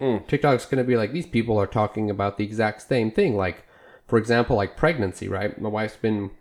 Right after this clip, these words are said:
Speaker 2: you know, Googling stuff about pregnancy, and she's getting close to giving birth. And, um, so now, like, the, the algorithm has caught on to that perfectly,
Speaker 1: Mm.
Speaker 2: and it's progressing with her.
Speaker 1: Mm.
Speaker 2: So it knows that, like, if she's watched stuff, okay, well, she skipped past this stuff about this a-,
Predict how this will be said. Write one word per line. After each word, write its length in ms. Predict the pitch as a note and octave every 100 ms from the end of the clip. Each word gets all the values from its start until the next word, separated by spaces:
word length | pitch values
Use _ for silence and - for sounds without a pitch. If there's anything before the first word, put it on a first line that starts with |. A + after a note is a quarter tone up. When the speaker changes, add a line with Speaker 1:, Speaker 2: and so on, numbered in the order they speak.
| _ _
Speaker 2:
you 80 | A#2+
know, 100 | G#2
Googling 380 | G#2 A#2 A2+ A2+
stuff 180 | A#2 -
about 220 | A2+ G#2+
pregnancy, 480 | G2+ G2 F#2 - G#2
and 80 | -
she's 240 | F#2+ - _ - - _ -
getting 200 | C3 C3+
close 220 | C3+ B2
to 100 | B2
giving 260 | A#2+ A2+ G2+
birth. 480 | A#2+ G2 - - -
And, 420 | A2 G#2 G2+ G2 F#2+
um, 220 | F#2+ F#2
so 140 | A2+
now, 380 | G#2+ C3+ A#2+ - -
like, 260 | G#2 -
the, 100 | G#2+
the 180 | G2+ A2+
algorithm 580 | - B2+ C3+ C3 B2 A#2
has 180 | G#2 -
caught 240 | A2+ A#2+
on 100 | A#2+
to 100 | -
that 260 | A2 G2 -
perfectly, 640 | G2 G2 C#3 - E3+ F#3 - _ _ -
Speaker 1:
Mm. 220 | A#2+ G2 -
Speaker 2:
and 120 | A#2
it's 120 | A2
progressing 720 | - G#2+ A#2+ C3 - C3+ G#2+
with 220 | A2 G2+ -
her. 360 | B2 F2+ - - _ _ A#2+
Speaker 1:
Mm. 200 | A2 - - - -
Speaker 2:
So 180 | A2+ B2
it 140 | B2
knows 440 | A#2+ C3 B2+ A2+ -
that, 140 | F#2
like, 200 | G#2 G2+
if 100 | G2+
she's 140 | -
watched 260 | A2 A2 G#2+
stuff, 240 | - A2
okay, 400 | - B2 - B2+
well, 140 | B2 A#2+
she 160 | -
skipped 260 | A#2 C3+ E3
past 180 | C3 -
this 180 | C3+ -
stuff 340 | A2 G#2+ -
about 340 | G2+ - G2 F#2
this 200 | A2+ -
a-, 160 | G2